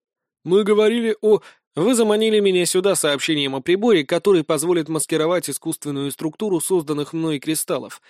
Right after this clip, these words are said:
и просили не говорить Вике», произнёс я, задумчиво изучая свои ногти. Само собой, я ей всё рассказал. Думаю, вы догадываетесь о её ответе.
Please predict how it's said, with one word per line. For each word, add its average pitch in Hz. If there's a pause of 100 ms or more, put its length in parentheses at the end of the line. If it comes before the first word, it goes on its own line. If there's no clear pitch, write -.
(200)
и 139
просили 196
не 220
говорить 160
Вике», 127 (460)
произнёс 131
я, 170 (240)
задумчиво 147
изучая 139
свои 139
ногти. - (800)
Само 247
собой, 269
я 175
ей 180
всё 151
рассказал. 120 (220)
Думаю, 180
вы 170
догадываетесь 135
о 143
её 127
ответе. 123